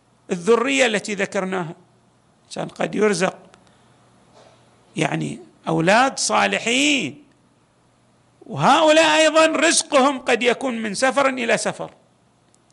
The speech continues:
فرزقهم ومعيشتهم واستمرار وجودهم اللي يرجع عليه بالخير أيضًا يتطلب سفر بالنسبة لأولاده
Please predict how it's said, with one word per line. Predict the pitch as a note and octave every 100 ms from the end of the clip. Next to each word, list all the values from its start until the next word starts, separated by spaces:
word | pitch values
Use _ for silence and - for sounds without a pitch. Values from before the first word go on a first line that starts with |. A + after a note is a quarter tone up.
| _ _ _ _ _ _ _ _ _ _ _ _ -
فرزقهم | - A#3 A#3+ - B3+ A3 G3+
ومعيشتهم | G3 F#3+ G3+ G#3+ C4+ A#3+ B3 G#3+ G3+
واستمرار | F#3 - G#3 G#3+ C#4 D#4
وجودهم | C#4 A#3 A3+ A3+ F#3 F3+ G#3+ A3 - _ -
اللي | F#3+ G#3
يرجع | A#3+ C4+ G3+ G3
عليه | A3 B3+ A#3+
بالخير | A#3 A3+ - D4 F4+ G4 - _ _ _ _ _ _ _ _ _ -
أيضًا | G#3+ B3+ C#4
يتطلب | C4 A#3+ A#3 - A#3+ A#3 G#3+
سفر | B3+ A#3+ A#3
بالنسبة | F#3 G3 G#3+ G3 A3
لأولاده | G3+ G3+ G3 B3+ C#4 F#3